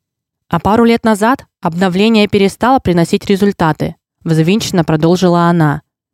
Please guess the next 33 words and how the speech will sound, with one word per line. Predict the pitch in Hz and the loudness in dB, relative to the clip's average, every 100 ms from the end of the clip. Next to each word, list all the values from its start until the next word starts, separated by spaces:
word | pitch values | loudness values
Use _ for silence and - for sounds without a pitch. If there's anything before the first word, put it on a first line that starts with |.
| _ _ _ | _ _ _
Я | 170 185 | -4 -2
поняла, | 214 214 214 262 | 0 2 2 0
что | - | 0
нужна | 175 165 170 | 0 0 0
полная | - 180 220 214 | -2 0 2 0
трансплантация | 165 165 - 165 160 175 190 - 156 | 0 -2 -2 -2 -2 -2 -4 -2 -4
костного | - 185 - 180 180 | 0 -2 -2 -2 0
мозга. | 180 156 147 - - _ _ _ - | 2 0 -2 -10 -14 _ _ _ -4
Но | 175 | 0
девчонка | 196 - 269 294 185 | 0 0 -2 0 0
оказалась | - 165 175 170 | 0 0 0 -2
сообразительной | - 165 160 165 160 208 226 170 151 151 _ _ _ _ | -2 -2 -2 0 -2 -2 -2 -2 -2 -6 _ _ _ _
и | 165 | -2
заработала | 180 180 180 240 220 180 | 0 0 0 0 0 0
контракт | 175 165 180 220 - - | -2 -2 -2 -4 -6 -8
в | |
систему | 175 - 190 196 | -6 -2 -2 0
Бартат. | 190 180 - 151 147 - _ _ _ _ _ _ _ | 0 -2 -2 -4 -4 -14 _ _ _ _ _ _ _
Когда | - 180 202 | -8 -2 0
я | 214 | 2
узнала | 220 196 220 277 240 | 2 0 0 2 2
об | 180 | 0
этом, | 165 151 147 151 _ | 0 -2 -6 -10 _
та | - 208 | -4 0
уже | 233 180 | 0 0
была | 165 165 | 0 0
далеко | 165 160 156 - 185 202 _ | 0 0 -2 -2 -4 -4 _
и | 175 | -2
на | 185 185 | 0 0
уговоры | 190 190 269 240 | 0 0 2 2
работать | 170 165 170 156 - | 0 0 0 0 -2
на | 156 | -6
книс | 165 190 214 | -4 -6 -8